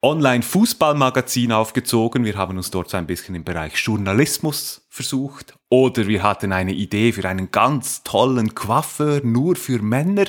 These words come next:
Das sollte eine Kette werden über die ganze Schweiz. Da haben wir Dinge analysiert und ausprobiert und uns informiert.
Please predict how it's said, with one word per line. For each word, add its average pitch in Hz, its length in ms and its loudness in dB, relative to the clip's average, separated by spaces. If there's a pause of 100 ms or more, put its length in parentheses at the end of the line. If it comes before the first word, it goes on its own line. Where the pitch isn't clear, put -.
(340)
Das - 180 -8
sollte 123 260 2
eine 117 200 0
Kette 185 440 0
werden 170 340 2
über 127 220 -4
die 110 160 -4
ganze 143 420 -2
Schweiz. 196 480 0
Da 151 120 -4
haben 185 180 0
wir 190 140 0
Dinge 190 400 0 (600)
analysiert 180 840 0
und 160 100 0
ausprobiert 175 720 0
und 151 140 -4
uns 147 160 -4
informiert. 175 680 -2